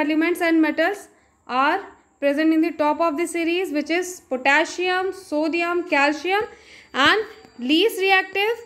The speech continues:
is present in the last, which is gold। Gold is the least reactive metal। Now underline this point। So students, underline this point.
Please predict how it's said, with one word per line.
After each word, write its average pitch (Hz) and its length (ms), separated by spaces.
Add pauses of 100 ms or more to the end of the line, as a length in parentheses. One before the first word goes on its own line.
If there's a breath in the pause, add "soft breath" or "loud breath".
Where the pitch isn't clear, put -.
(360)
is 302 180
present 330 360
in 349 140
the 381 140
last, 311 560 (2000)
which 294 220
is 453 320 (240)
gold। 269 280 (320)
Gold 311 300
is 349 140
the 403 140 (100)
least 294 560
reactive 320 560
metal। 262 400 (300 soft breath)
Now 277 180 (200)
underline 320 360
this 359 180
point। 359 320 (1800)
So 285 200
students, 320 460
underline 294 480
this 339 160
point. 330 480